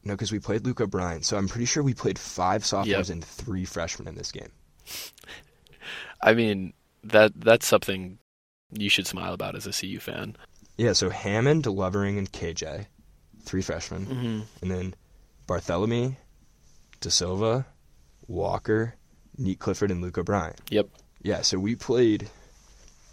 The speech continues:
Speaker 1: played eight guys that are younger than twenty years old on Saturday. And we were within five with seven and a half minutes left against the thirteenth ranked Tennessee,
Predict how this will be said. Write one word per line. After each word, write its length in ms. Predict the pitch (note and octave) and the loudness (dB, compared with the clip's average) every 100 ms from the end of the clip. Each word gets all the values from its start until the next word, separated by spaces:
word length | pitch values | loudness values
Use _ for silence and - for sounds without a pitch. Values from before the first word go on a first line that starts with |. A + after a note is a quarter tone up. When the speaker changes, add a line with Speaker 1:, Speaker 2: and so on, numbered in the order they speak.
| - - - - - - - | -20 -20 -20 -20 -20 -18 -4
Speaker 1:
played 360 | A#2 A2+ G2 - - - - | 0 2 0 -6 -20 -10 2
eight 220 | C3+ C#3+ | 2 2
guys 560 | - D#2+ C#2 - - - - - - | -2 -2 -4 -4 -6 -8 -16 -16 -4
that 160 | F#2+ | -2
are 40 | E2+ | -2
younger 380 | F2+ G2 F#2 | -4 -4 -4
than 140 | F2 E2+ | -6 -8
twenty 280 | - E2+ D#2+ | -8 -6 -6
years 240 | D#2 - | -10 -10
old 300 | B1+ - - - - _ - - - | -10 -12 -16 -20 -20 _ -20 -20 -8
on 160 | F2 D2 | -4 0
Saturday. 440 | D2 C#2+ - - - - - - - - | 0 0 -8 -12 -14 -20 -20 -20 -20 -8
And 480 | G2+ F2+ F2 E2+ - - - _ _ - | -6 -4 -4 -8 -12 -20 -20 _ _ -10
we 220 | F#2+ G2+ | -2 2
were 140 | F#2+ F#2 | 2 2
within 360 | F#2 - G#2 | 0 0 0
five 480 | F#2 - F2 E2 D#2+ | 0 0 0 0 -2
with 120 | E2 | 0
seven 400 | - - - F2 | 2 4 2 -4
and 100 | E2 | -6
a 40 | E2 | -10
half 220 | E2 - | -10 -10
minutes 260 | E2 D2+ - | -12 -10 -8
left 260 | D#2 - - | -10 -12 -14
against 320 | - E2 - | -12 -6 -6
the 60 | E2+ | -4
thirteenth 420 | F2+ D2 F2 D#2+ | -10 -8 -10 -10
ranked 200 | E2 - | -12 -10
Tennessee, 500 | F#2 E2 - E2 - | -8 -2 -2 -4 -14